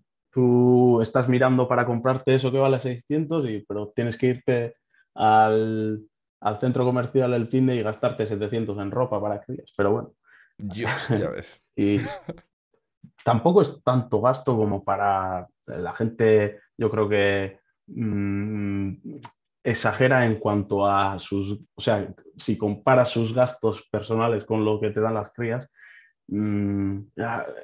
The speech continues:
Speaker 1: para esquiar, para ir a esquiar no es caro, pero las crías su-, re-, eh, suponen muchísimo dinero. Bueno,
Speaker 2: Ya.
Speaker 1: quiero decir, a ver,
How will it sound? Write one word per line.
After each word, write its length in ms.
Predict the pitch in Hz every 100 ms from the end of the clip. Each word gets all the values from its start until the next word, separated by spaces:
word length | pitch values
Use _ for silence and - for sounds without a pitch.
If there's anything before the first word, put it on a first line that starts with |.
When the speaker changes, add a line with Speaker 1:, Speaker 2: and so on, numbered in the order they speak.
| -
Speaker 1:
para 200 | - 107
esquiar, 520 | 110 - 127 131 139 139
para 180 | 120
ir 100 | 139
a 60 | 143
esquiar 380 | 143 - 139 139
no 120 | 131
es 80 | -
caro, 280 | 139 139 131
pero 160 | 110
las 200 | 107 101 -
crías 320 | 127 120 110
su-, 340 | - - - _
re-, 300 | - 110 110 -
eh, 240 | 104 104
suponen 340 | 101 107 117 110
muchísimo 480 | 98 127 - 104 101
dinero. 260 | 101 92
Bueno, 260 | 98 92 - _ _ - _ _ - - _ _ -
Speaker 2:
Ya. 240 | 101 71
Speaker 1:
quiero 200 | - 104
decir, 240 | 95 101 - -
a 120 | 98
ver, 280 | 107 101 -